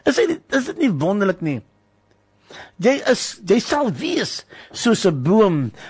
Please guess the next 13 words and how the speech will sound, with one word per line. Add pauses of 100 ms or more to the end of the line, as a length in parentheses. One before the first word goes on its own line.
wat
geplant
is
by
waterstrome, (1120)
wat
sy
vrugte (540)
gee
op
sy
regte
tyd.